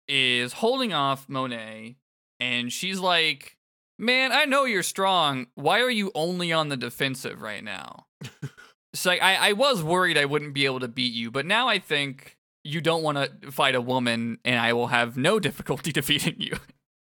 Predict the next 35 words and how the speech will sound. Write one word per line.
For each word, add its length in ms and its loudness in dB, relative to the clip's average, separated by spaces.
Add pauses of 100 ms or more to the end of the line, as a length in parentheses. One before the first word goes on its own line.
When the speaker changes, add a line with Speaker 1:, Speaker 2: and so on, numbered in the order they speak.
(120)
Speaker 1:
She's 280 2
right, 400 2 (360)
by 200 2
the 120 0
way. 460 2
Uh, 300 4
z-, 180 -10 (540)
uh, 40 -4
this 220 0
is, 100 2
like, 140 2
a 120 4
weird 580 -2 (400)
piece 340 -4
of 140 4
emotional 640 0
growth 360 0
for 180 -8
Zoro, 480 0
that 200 2
he 140 -4
has 280 2
to 120 -4
see 360 -4
women 440 0
as 260 0 (440)
equals, 600 0 (180)
not 240 2
even 240 0
in, 80 -2
like, 180 2
a 100 4
weird 360 0
sexist 680 -2
way. 560 2